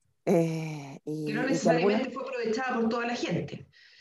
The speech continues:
Speaker 1: Claro,
Speaker 2: Digamos
Speaker 1: y eso te iba a decir, algunas personas lo aprovecharon, lo siguen aprovechando y se han descubierto, se han conocido, han hecho los mansos procesos,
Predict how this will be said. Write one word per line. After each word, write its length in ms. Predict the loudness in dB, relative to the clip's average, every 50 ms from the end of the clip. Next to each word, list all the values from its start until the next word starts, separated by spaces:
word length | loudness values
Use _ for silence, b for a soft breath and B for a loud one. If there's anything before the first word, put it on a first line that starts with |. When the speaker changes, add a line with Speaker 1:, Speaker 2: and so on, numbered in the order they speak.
| b b
Speaker 1:
Claro, 340 | 6 8 10 10 10 10 8
Speaker 2:
Digamos 100 | 4 4
Speaker 1:
y 20 | 4
eso 140 | 4 4
te 60 | 4 4
iba 60 | 4 4
a 80 | 4
decir, 260 | 4 4 4 4 4 4
algunas 380 | 4 4 6 4 4 4 4
personas 340 | 2 2 2 2 0 0 4
lo 80 | 6 4
aprovecharon, 840 | 6 6 4 2 2 0 0 2 2 4 4 4 2 2 0 -2 -6
lo 80 | -10 -8
siguen 300 | -8 -4 -2 -2 0 0
aprovechando 840 | 0 0 0 0 0 0 0 0 0 0 2 2 2 4 4 4 2
y 180 | 0 -2 -4 -4
se 140 | 0 2 2
han 220 | 2 2 2 -2
descubierto, 640 | -4 -6 -6 -8 -10 -6 -2 -2 -2 -2 -2 -6 -6
se 80 | -6 -6
han 80 | -6
conocido, 380 | -4 -4 -6 -6 -4 -4 -4 -4
han 80 | -4 0
hecho 160 | 4 4 4
los 160 | 4 2 -2
mansos 480 | -6 -4 -4 -4 -4 -4 -2 -4 -4 -2
procesos, 560 | -2 -4 -2 -2 -2 -2 -2 -4 -6 -8